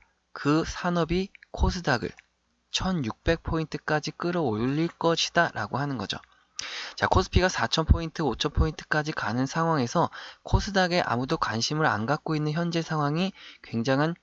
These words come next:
투자 기회다라고 할 수가 있겠고요. 그 속에서 이 차 전지 속에서 어떤 종목이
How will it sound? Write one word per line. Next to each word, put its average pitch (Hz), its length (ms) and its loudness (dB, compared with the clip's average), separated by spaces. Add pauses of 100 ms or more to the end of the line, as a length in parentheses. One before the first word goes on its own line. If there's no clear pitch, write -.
(200)
투자 175 320 -2
기회다라고 127 720 2
할 135 80 -2
수가 143 300 -2
있겠고요. 127 500 0 (400)
그 - 160 -6
속에서 135 400 2
이 117 180 0
차 151 200 -2
전지 139 300 2
속에서 131 520 0
어떤 160 540 0
종목이 156 760 0